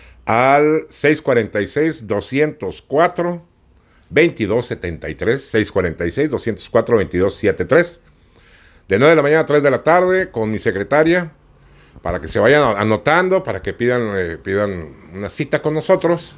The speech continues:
porque no podemos, no podemos inventar que si Javier no quería ampararse, no lo puedo yo enlistar en la, en la demanda,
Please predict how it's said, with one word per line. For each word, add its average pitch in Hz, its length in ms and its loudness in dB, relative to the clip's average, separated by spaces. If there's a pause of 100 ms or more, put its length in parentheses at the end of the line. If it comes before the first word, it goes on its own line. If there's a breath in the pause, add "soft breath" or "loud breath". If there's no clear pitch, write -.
(1000 loud breath)
porque 107 240 0
no 117 160 0
podemos, 127 320 -2
no 117 160 -2
podemos 139 320 0
inventar 117 640 2
que 87 320 -8
si - 160 -4
Javier 135 420 4
no 151 160 -2
quería 151 460 2
ampararse, 156 720 2
no 120 260 0
lo 131 140 0
puedo 131 220 2
yo 131 440 2
enlistar 131 680 -2
en 135 120 -6
la, 131 200 -8
en 113 120 -8
la 117 60 -6
demanda, 131 440 -4